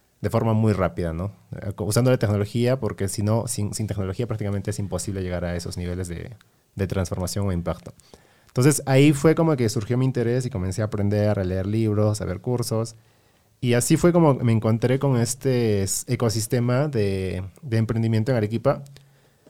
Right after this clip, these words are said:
eh, que en ese entonces creo que estaba Arequipa Valley y otros, eh, otras comunidades más. Y ya, pues, me fui metiendo poco a poco, asistiendo a conversatorios, eventos, charlas.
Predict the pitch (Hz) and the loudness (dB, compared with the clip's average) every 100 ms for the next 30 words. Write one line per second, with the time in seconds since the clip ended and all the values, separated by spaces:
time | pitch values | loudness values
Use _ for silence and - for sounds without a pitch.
0 | - _ _ 113 104 104 101 101 110 113 | -20 _ _ 0 2 4 2 0 0 0
1 | 120 127 131 127 120 110 113 110 107 101 | 0 0 0 -2 -4 -4 -2 0 0 -4
2 | - 101 120 151 160 160 160 156 120 104 | -4 -2 0 0 2 2 2 0 0 0
3 | 98 98 - 104 98 92 90 - - - | 0 0 0 0 0 -2 -4 -8 -12 -14
4 | _ - 101 95 98 113 120 107 101 98 | _ -8 -4 -4 -2 0 0 0 0 0
5 | 107 110 110 107 165 - - _ _ _ | 0 -2 -2 -2 -2 -6 -14 _ _ _
6 | _ _ - - - 113 107 104 - - | _ _ -20 -14 -4 0 2 2 0 -2
7 | 120 - 117 110 117 107 104 101 120 110 | -4 -2 -2 0 -2 -2 -2 -2 -2 -2
8 | 113 101 92 104 101 98 92 87 - - | 0 -2 -2 -4 -2 -2 -4 -6 -8 -4
9 | 110 107 104 101 101 95 104 104 107 101 | -2 0 0 -2 -2 -4 -2 -2 0 -2
10 | 101 - 104 104 104 104 107 | -2 -2 -2 0 -2 -2 -6